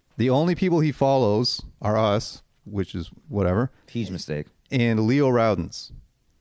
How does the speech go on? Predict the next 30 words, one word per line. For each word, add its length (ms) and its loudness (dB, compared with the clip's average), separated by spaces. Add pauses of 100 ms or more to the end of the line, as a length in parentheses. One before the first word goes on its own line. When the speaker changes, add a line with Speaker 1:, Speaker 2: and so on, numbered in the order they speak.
(400)
Speaker 2:
Another 400 -4
huge 360 -6
mistake. 440 -10 (160)
Speaker 1:
<laughs> 160 2
And 140 2
his 220 2
tweet 320 2
to 140 2
us, 380 0 (920)
he 160 0
tagged 360 0
Matt 220 2
Devlin. 280 4
He 80 2
said, 200 -2
"Yo, 180 2
Matt 240 2
Devlin 300 2
is 100 0
a 40 4
wild 280 2
human, 220 0
and 80 2
I 40 2
love 220 2
it. 80 -2
Give 160 -2
him 80 0
a 40 0
raise." 460 -2